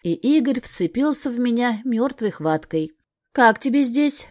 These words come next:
поинтересовался он, прикасаясь локтем к моему локтю. "Надоело уже", — честно ответила я.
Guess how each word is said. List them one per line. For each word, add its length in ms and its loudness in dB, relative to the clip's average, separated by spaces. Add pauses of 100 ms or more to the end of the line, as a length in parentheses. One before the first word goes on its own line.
(140)
поинтересовался 920 0
он, 180 2
прикасаясь 720 0
локтем 460 -2
к 140 -14
моему 500 0
локтю. 560 -2 (480)
"Надоело 600 6
уже", — 420 2 (120)
честно 460 0
ответила 440 -2
я. 380 0